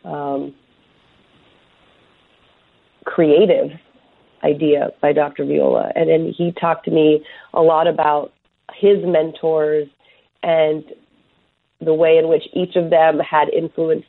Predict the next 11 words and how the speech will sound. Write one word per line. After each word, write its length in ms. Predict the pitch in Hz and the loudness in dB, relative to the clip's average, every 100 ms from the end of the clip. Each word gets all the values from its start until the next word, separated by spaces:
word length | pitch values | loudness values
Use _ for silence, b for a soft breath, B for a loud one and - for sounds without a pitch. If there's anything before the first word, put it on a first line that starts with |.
| - | -2
him 360 | 170 160 156 | 0 0 -2
and, 280 | - 151 151 160 | -4 -6 -4 -4
and 300 | 156 156 156 - _ | -4 -4 -8 -12 _
w-, 320 | - - - - _ | -14 -8 -6 -6 _
in 140 | 165 160 | 0 2
that 200 | 143 - | 0 2
moment 460 | 160 156 147 135 - b b | 2 2 0 -2 -8 b b
allowed 420 | - 160 147 151 151 | 0 2 2 0 -2
him 180 | 151 | -6
to 80 | 151 | -8
have 420 | 156 151 143 147 | -10 -6 -4 -6